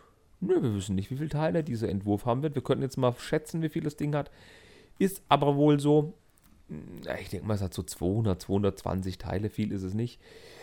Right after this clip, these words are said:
Ja, und einhundertsechzig U-S-Dollar müsste bei Lego in den U S A ausgeben, daran zu kommen. Ich denke auch mal, dass sich's bei hundertfünfzig, hundertsechzig Euro einpendeln wird. Das ist schon krass viel.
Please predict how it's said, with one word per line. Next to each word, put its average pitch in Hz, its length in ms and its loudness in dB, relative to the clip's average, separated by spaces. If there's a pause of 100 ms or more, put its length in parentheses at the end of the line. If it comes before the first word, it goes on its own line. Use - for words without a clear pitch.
(380)
Ja, 78 260 0 (280)
und 95 420 -4 (1040)
einhundertsechzig 135 1000 -2
U-S-Dollar 143 560 0
müsste 139 240 -4
bei 131 120 0
Lego 139 340 -2
in 139 100 -4
den 143 100 -4
U 139 140 -2
S 139 120 -4
A - 60 -4
ausgeben, 147 380 -2
daran 139 240 0
zu 151 80 -10
kommen. 170 260 -2 (400)
Ich - 80 -20
denke 135 240 -4
auch 131 160 -2
mal, 135 160 0
dass 127 120 -4
sich's 123 140 -8
bei 113 120 -2
hundertfünfzig, 120 580 -6
hundertsechzig 123 560 -8
Euro 120 280 0
einpendeln 123 560 -4
wird. 127 200 -2 (380)
Das - 180 -10
ist 95 120 -6
schon 101 220 0
krass 92 340 -2
viel. 78 280 -2